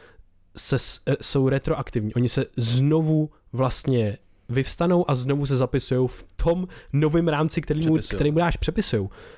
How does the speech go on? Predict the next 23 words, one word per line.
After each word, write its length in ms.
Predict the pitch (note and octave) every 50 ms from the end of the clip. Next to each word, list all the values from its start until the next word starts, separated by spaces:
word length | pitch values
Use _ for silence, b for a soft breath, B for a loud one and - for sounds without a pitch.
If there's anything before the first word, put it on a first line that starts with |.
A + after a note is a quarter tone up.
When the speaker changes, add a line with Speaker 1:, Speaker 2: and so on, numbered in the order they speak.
| B -
Speaker 1:
To 80 | C3
je 40 | C3
mega 200 | C#3 D3 C#3+ C#3
hustý. 240 | E3 - - - B2+
A 40 | -
teď 120 | - C3+
na 100 | C3+ C3
to 100 | - B2+
vyšla, 460 | A#2+ C#3 E3+ - - - D3 C3 - -
přímo 400 | - - - G#3+ A3 G#3+ G3+ G3
na 80 | F3+ E3+
tohle 240 | - D#3+ D3+ C#3+
sto, 260 | C3 - - - A2+ - - - -
konkrétně 420 | C#3+ C#3 C3 D3 C#3+ C3 B2+ B2+
vyšla 220 | A#2+ A#2 - - A#2
i 40 |
studie. 340 | A2 - - A2 A2 G#2 G2+ -
Speaker 2:
Že 100 | - G#2+
nejreálnější 540 | G#2 G#2 G#2+ A2 A2 G#2+ G#2+ A2 G#2 - A#2+
vzpomínka 380 | - - G#2+ G#2+ G#2 G2 G#2
je 40 | G#2
ta 80 | - A2
první. 300 | - - G2 F#2+ F#2